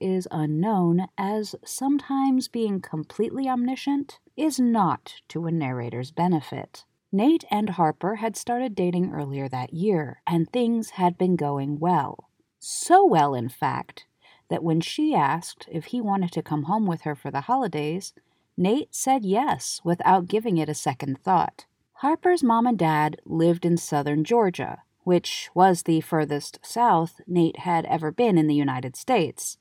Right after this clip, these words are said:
with the exception of a family trip to Disney World in Florida when he was ten. "Dinner's ready. Y'all better come grab some before Rudy eats it all," Harper's Aunt Lucille called from the kitchen. Rudy, the most handsome of golden retrievers,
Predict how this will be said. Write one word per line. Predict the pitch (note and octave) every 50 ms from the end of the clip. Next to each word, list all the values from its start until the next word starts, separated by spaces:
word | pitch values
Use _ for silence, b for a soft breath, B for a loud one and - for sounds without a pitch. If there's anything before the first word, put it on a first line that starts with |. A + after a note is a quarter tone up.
| _ _ _ _ _ _ _ _ _
with | - A3 C4+ C4+ A3+ - _
the | - F#3 E3+
exception | D#3 D#3 - - B3+ A#3+ A3+ - - F3 E3
of | - D#3 D3+
a | D#3+ D3
family | - F3+ E3 D#3+ D#3+ D3+ C#3+
trip | - - E3+ D3 C3 - _
to | - D3+
Disney | D3 G3+ G#3+ G#3 G3 F3+ D#3+
World | D3+ D3+ C#3+ C#3 C#3 C#3+
in | C#3 C#3
Florida | - - A#3 A#3+ A3+ F#3+ D#3+ C#3+ C#3+ C3+ -
when | - C#3 C3+ A#2+
he | A#2+ C#3
was | C3+ B2 B2 -
ten. | - G3+ G#3 F3 C#3 A2 F2+ - - _ _ _ _ _ _ _ _ _ _ _ _ _ _ _ _ _ _ _ _ _ _ _ -
"Dinner's | F3 B3+ D#4+ F#4 G4+ G4 C#4 C4
ready. | C4 B3+ B3+ B3 C4+ D#4 D#4+ D4+ - _ b b b b _
Y'all | A3+ B3+ C#4+ D#4 D#4+ D#4+
better | A#3+ C#4+ D4+ C#4+ C#4+ C#4
come | - C#4 C#4 B3+
grab | A3 G3+ D4 D#4 D4+ A3+
some | G3 - G3 F3+ F3 F3
before | F#3 F#3 - A3+ A3 G3+
Rudy | G3+ B3+ C4 A3 F#3+ D3
eats | A#2 A3+ A#3 - - F#3
it | D#3+
all," | D#3 C#3+ C3+ B2+ B2+ C3 D3 - _ _ _ _ _ _ _
Harper's | - G#3 G3+ G#3 G3+ G#3+ G3 F3
Aunt | F#3+ F#3 E3 D3
Lucille | E3+ E3+ E3+ - - G#3+ F#3 D#3+ D3
called | - - D#3+ D3+ C#3
from | - D3 D3
the | C#3 C#3
kitchen. | - E3 D3+ - - B2 A2 A2+ - - - _ _ _ _ _ _ _ _ _
Rudy, | - E3+ F3 F3 E3+ E3 F3+ G#3+ A#3 - -
the | F3 G3+ G#3+
most | A3 A3 G#3+ G#3+ G3 - -
handsome | - - B3+ C4 C4 - - F3+ D#3 D#3 -
of | - D3 D3 C#3+ C#3 - -
golden | - D3+ D3 C#3+ C#3+ C#3 C#3
retrievers, | C#3 C3 - - D3+ C#3 C3+ C#3+ D#3 G3 A3 - -